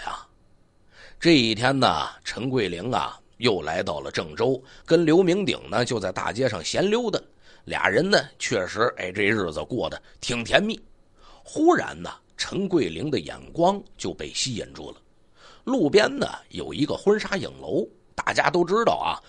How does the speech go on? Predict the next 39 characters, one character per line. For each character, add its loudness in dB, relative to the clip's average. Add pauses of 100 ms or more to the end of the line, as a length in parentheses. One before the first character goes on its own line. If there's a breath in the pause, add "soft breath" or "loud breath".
(160 loud breath)
婚 4
纱 0
影 -2
楼 2
通 -4
常 -2
一 2
楼 2
啊， -2 (340 loud breath)
是 -4
一 -2
个 -2
那 -2
种 -8
大 6
的 -2
落 4
地 0
窗 2
似 2
的， -6 (280 soft breath)
那 4
落 6
地 0
橱 -4
窗 0
里 0
边 -2
呢， -2
都 0
有 0
特 0
别 0
漂 4
亮 0
的 -8
那 -6
婚 6
纱。 2